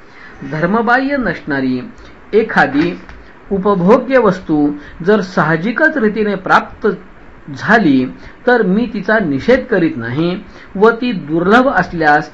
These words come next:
मिळवण्याच्या उद्योगासही लागत नाही. ह्याप्रमाणे सुदृढ मृत्यू आणि शोक यांच्या विरुद्ध विद्वज्जनास मान्य, पवित्र, निरुपम, मोहग्रस्त लोकास संमत नसलेले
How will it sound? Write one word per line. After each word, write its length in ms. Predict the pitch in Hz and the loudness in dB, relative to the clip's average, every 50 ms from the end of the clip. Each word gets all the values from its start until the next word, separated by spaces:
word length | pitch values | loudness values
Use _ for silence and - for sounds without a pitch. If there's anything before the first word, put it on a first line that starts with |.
| - - - - | -20 -18 -10 -6
मिळवण्याच्या 880 | 143 151 156 165 185 220 226 226 220 214 202 190 185 185 196 202 208 220 - - | -2 2 4 4 4 6 4 4 2 2 0 0 -2 -2 -2 0 0 0 -2 -4
उद्योगासही 840 | 147 143 143 143 170 180 185 190 190 190 185 - 226 208 247 302 277 | -6 -6 -2 0 0 0 2 2 0 0 0 -2 -2 -2 -2 0 2
लागत 360 | 196 151 117 120 107 - - | 0 0 0 -2 -6 -10 -12
नाही. 160 | 101 101 - - - - - - - - - - - - - | -16 -16 -16 -18 -20 -20 -20 -20 -20 -20 -20 -20 -20 -16 -8
ह्याप्रमाणे 760 | 165 156 196 240 277 277 226 220 180 156 139 131 131 131 127 | -2 2 4 4 4 4 2 0 0 0 0 -2 -2 -2 -4
सुदृढ 540 | 127 - - - 254 226 208 254 254 254 226 233 240 254 247 - - - - - - - | -6 -6 -4 -2 -2 0 0 0 2 2 2 2 0 -2 -4 -10 -18 -20 -20 -20 -14 -8
मृत्यू 600 | - 143 165 185 185 185 - - 220 220 226 220 220 - - - - - - | -2 2 2 2 2 0 -4 -4 -2 -2 -2 -2 -4 -8 -16 -20 -12 -4 -2
आणि 240 | 190 202 208 214 185 | 0 2 2 2 0
शोक 420 | - - - 254 226 165 120 - - - - - - - - | -2 -2 2 4 4 4 4 2 -4 -12 -20 -20 -18 -8 -2
यांच्या 480 | 160 156 156 151 160 160 156 190 185 | 2 2 2 2 2 0 0 0 0
विरुद्ध 460 | 175 165 165 170 185 220 202 196 220 240 254 254 - - - - - | 2 2 0 0 0 -2 0 2 2 2 2 0 -4 -12 -20 -16 -6
विद्वज्जनास 880 | 147 139 151 151 139 135 156 151 139 135 147 147 147 151 151 147 147 - 147 | -2 -2 0 0 0 0 -2 -2 0 0 0 0 0 0 -2 -2 -4 -6 -6
मान्य, 480 | 139 147 170 196 226 226 233 233 240 262 285 - - - - - - - | 0 2 2 2 2 0 -2 -6 -6 -8 -10 -12 -18 -20 -20 -14 -4 0
पवित्र, 540 | 143 151 170 226 214 - - 233 240 254 269 269 - - | 0 0 0 -2 -4 -4 -2 -2 -2 -2 -6 -10 -12 -8
निरुपम, 760 | 151 139 151 160 160 160 165 165 160 160 - 208 226 262 - 135 - - - - - | -4 -2 0 2 2 2 2 2 0 0 0 0 0 0 -2 -4 -8 -12 -18 -12 -6
मोहग्रस्त 800 | 135 143 156 165 170 165 175 185 175 165 196 240 220 - - 240 | -2 0 2 2 2 2 2 0 0 0 -2 -2 -2 -2 -2 -2
लोकास 500 | 202 196 190 185 185 170 170 165 - - | 0 0 -2 -2 -2 -2 -2 -2 -6 -8
संमत 400 | - 139 143 175 240 262 262 - | -6 -4 -2 -2 -2 -2 -2 -4
नसलेले 560 | 233 220 208 214 - 202 196 196 190 190 185 | -4 -4 -4 -4 -4 -4 -2 -2 -2 -2 -4